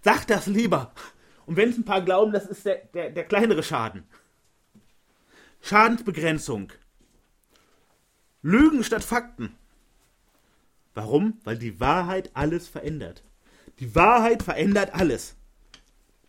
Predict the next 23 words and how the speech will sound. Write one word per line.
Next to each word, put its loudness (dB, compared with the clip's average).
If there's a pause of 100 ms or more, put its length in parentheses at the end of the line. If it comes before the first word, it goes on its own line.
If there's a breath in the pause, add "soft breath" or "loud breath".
(3000)
Und -8
sie -8
versprechen 2
auch -4
noch, -4
wir 0
sorgen 2
beim -6
Statthalter -4
dafür, -4
dass -10
ihr -2
nicht -4
in, -10
ins -14
Kittchen -6
kommt. -6
Ihr -12
kommt -2
nicht -6
in -10
den -20
Knast. -12